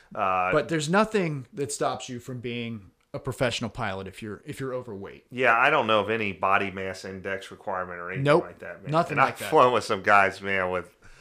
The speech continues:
Speaker 1: I mean,
Speaker 2: Yeah.
Speaker 1: big, big guys. Yeah.
Speaker 2: Yes.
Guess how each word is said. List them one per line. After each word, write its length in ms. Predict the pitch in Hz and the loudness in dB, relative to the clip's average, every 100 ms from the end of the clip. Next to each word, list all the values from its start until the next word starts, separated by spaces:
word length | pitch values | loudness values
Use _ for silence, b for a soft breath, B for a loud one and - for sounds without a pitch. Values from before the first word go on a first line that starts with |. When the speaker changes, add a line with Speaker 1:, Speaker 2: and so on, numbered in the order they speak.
| B B B - | B B B 0
Speaker 1:
I 180 | 104 | 0
mean, 160 | 98 120 | 2 0
Speaker 2:
Yeah. 200 | 147 107 - _ - | 0 0 -6 _ -16
Speaker 1:
big, 360 | 92 107 - 95 | 0 0 0 0
big 200 | 110 87 | 2 4
guys. 520 | 98 87 - - - b b | 2 2 -2 -10 -16 b b
Yeah. 180 | 95 90 | -18 -12
Speaker 2:
Yes. 580 | 127 135 113 - - - | -6 -4 -2 -2 -2 -4